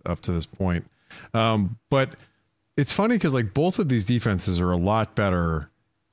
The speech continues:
at defending the run than they are the pass. Like, a lot better. Um, and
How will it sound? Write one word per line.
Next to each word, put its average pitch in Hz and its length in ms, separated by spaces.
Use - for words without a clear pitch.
at 104 160
defending 101 420
the 90 80
run 87 280
than 82 120
they 85 80
are 80 160
the 78 80
pass. - 640
Like, 104 140
a 95 60
lot 87 460
better. 85 360
Um, 98 480
and 110 440